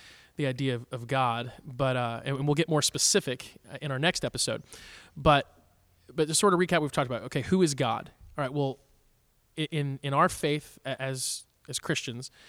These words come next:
God is the, the supernatural creator of the universe. Now, I use that word supernatural because I wanna circle back around to something I was kinda commenting on earlier where, you know, you started talking and you're like,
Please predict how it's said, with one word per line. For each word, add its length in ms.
God 440
is 200
the, 320
the 120
supernatural 720
creator 600
of 140
the 80
universe. 440
Now, 240
I 60
use 160
that 100
word 120
supernatural 680
because 220
I 40
wanna 160
circle 260
back 180
around 140
to 40
something 460
I 100
was 140
kinda 160
commenting 380
on 220
earlier 360
where, 260
you 80
know, 60
you 120
started 260
talking 340
and 80
you're 100
like, 280